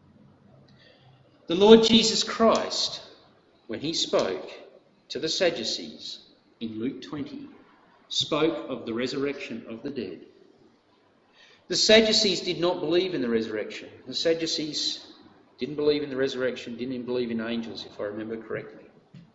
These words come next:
They were there to get out of it what they could get today, like most people in the world around us. They'll live their years on this earth and die. They'll get out of it what they can, and that will be them.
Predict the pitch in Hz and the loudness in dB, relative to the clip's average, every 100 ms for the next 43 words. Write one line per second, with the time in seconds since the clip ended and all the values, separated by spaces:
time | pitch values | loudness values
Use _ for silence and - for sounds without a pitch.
0 | _ _ _ _ _ _ _ _ _ _ | _ _ _ _ _ _ _ _ _ _
1 | _ _ _ - 151 185 190 190 185 165 | _ _ _ 0 4 6 6 4 4 2
2 | 175 180 175 165 151 147 151 160 - - | 4 6 6 2 2 0 0 -2 -4 -2
3 | 143 - - 131 104 85 - - - _ | -2 -2 -6 -4 -6 -8 -16 -20 -20 _
4 | _ - 113 143 151 160 151 160 131 - | _ -6 -2 -2 -2 -2 -2 -6 -8 -8
5 | 92 90 90 98 110 113 98 90 - - | -10 -10 -6 -4 -4 -6 -6 -12 -16 -14
6 | - - - _ _ _ _ _ _ 110 | -14 -14 -20 _ _ _ _ _ _ -4
7 | 147 160 160 165 160 - - - - - | 0 2 2 2 0 -2 -10 -14 -20 -12
8 | 117 135 143 156 156 151 120 85 - 95 | -4 -2 -2 -4 -4 -6 -8 -8 -12 -16
9 | 101 98 92 82 - - 107 120 139 139 | -12 -12 -10 -12 -14 -10 -6 -4 -2 -4
10 | 147 135 117 117 131 131 - 101 - - | -6 -6 -6 -6 -6 -8 -8 -12 -14 -20
11 | - _ _ _ 101 92 90 127 113 117 | -20 _ _ _ -16 -12 -10 -10 -6 -6
12 | 110 - | -6 -14